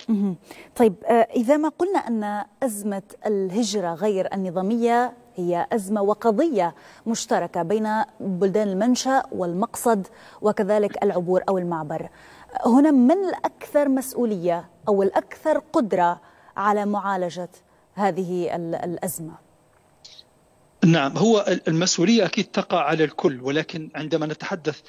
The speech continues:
Speaker 2: على الآن من، من يستطيع أن يقدم شيء، بلا شك سواء كان دول العبور مثل ليبيا ودول التي تستقبل مثل أوروبا، لأن أوروبا عليها التزامات كثيرة جدًا.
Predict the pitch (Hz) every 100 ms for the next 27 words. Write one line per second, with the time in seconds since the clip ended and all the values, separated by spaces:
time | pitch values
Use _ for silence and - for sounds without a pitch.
0 | - - - - 143 147 143 185 196 156
1 | 147 170 156 - 156 175 160 - 151 -
2 | 185 143 131 160 139 127 165 127 131 127
3 | 190 233 226 - 139 190 175 160 - -
4 | 151 - 156 135 120 170 143 123 131 151
5 | 135 135 139 120 175 202 214 - - -
6 | 160 175 190 139 180 196 165 - 147 156
7 | 170 - - - 180 - 135 139 151 151
8 | 139 143 175 160 151 160 151 - 175 196
9 | 165 156 175 - 151 151 180 175 - -
10 | 165 135 123 123